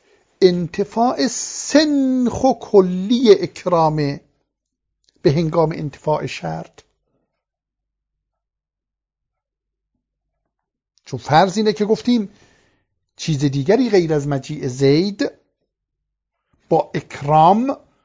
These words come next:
رابطه علی نداره، این مناسبت تنگاتنگ رو نداره. پس آقای مستشکل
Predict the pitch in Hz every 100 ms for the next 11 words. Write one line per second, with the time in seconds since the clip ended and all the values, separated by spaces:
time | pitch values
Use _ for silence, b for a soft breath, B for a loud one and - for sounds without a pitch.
0 | _ - 156 139 - 156 151 151 156 139
1 | 175 208 240 285 254 185 156 147 143 -
2 | 143 - 143 - _ _ _ _ _ _
3 | _ _ _ _ _ _ _ _ _ _
4 | _ _ _ _ _ _ _ _ _ _
5 | _ - 147 139 131 - 156 202 208 220
6 | 98 190 254 _ _ _ _ _ _ _
7 | _ _ _ _ _ 170 202 175 151 170
8 | _ _ _ _ _ _ _ _ _ _
9 | _ _ _ _ _ _ _ _ _ _
10 | _ _ _ _ _ _ _ _ _ _
11 | _ _ _ _ _ _ _ _ _ 170
12 | - 233 240 285 208 165 - 165 - -
13 | 165 156 151